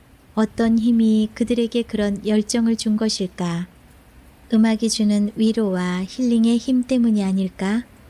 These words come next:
코로나 때문에 사람들은 예전보다 더 힘들고 외롭다. 지친 사람들을 일으켜 세우는 힘이 그의 노래에 있었으리라.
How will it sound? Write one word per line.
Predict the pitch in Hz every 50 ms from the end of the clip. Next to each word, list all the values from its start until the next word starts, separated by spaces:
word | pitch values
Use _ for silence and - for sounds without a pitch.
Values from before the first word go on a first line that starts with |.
| - - - - - - - - - -
코로나 | - - 277 269 262 262 254 262
때문에 | 254 - 262 254 247 240 233 233 233 226 226
사람들은 | 226 - 247 240 233 226 220 208 - 196 202 202 202 196 196 196 - - - - - - -
예전보다 | 208 214 214 226 214 208 202 185 - 185 185
더 | - 196 196 190 196
힘들고 | 190 - 262 254 240 240 240 233 226 - - 190 190 185
외롭다. | - 202 214 214 214 214 - - - - 190 185 185 185 196 - - - - - - - - - - - - - - -
지친 | - 254 226 - - 247 240
사람들을 | 233 247 233 233 226 220 214 226 214 220 220 -
일으켜 | - 220 220 214 - 233 226
세우는 | 214 - 226 208 202 196 196 196 196 202
힘이 | 202 - 214 196 185 185 185 185 190 - - - - - - - -
그의 | - 226 208 196 196 196 190 180 -
노래에 | 202 202 202 214 226 214 208 208 208 208
있었으리라. | - - 214 - - 226 214 - - - 208 - 196 185 190 175 175 175 180